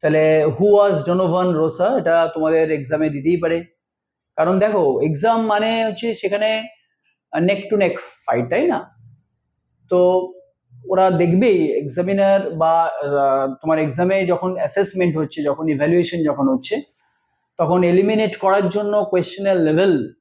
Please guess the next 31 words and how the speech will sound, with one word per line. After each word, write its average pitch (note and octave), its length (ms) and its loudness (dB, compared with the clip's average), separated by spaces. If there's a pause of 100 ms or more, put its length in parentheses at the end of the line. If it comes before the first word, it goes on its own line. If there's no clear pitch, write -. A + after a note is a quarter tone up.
(480)
ক্যান্ডিডেটকে, D3+ 800 -4 (680)
আহ, C#3 200 0
লেভেল E3 340 2
সেই G3+ 220 2
জায়গায় F3 280 2
হাই D#3+ 220 0
হবে, E3 140 0
কারণ F3+ 180 0
এখানে G3+ 360 -2 (120)
প্রত্যেকে A#3+ 640 -2
যারা F#3+ 220 2
বসছে, F#3 400 0
each G3 240 0
and F#3+ 80 0
everyone, E3 920 0
every D#3+ 300 -2
candidate D3 460 -2
কিন্তু E3 300 -4
হাইলি G#3+ 380 0
কোয়ালিফাইড C3+ 540 -2
এবং F#3 300 -2
কমপ্লিট F3 460 0
কোয়ালিফিকেশন, B2+ 560 -4
তাই F#4 160 -4
না? - 120 -6 (1160)
তো A#3 100 0
সেখানে B3 340 2 (100)
পারফেকশন, C4 500 0
অ্যাকুরেসিটা G#3+ 600 0
ভীষণ D#3 360 0
ইম্পর্টেন্ট। D3+ 600 -2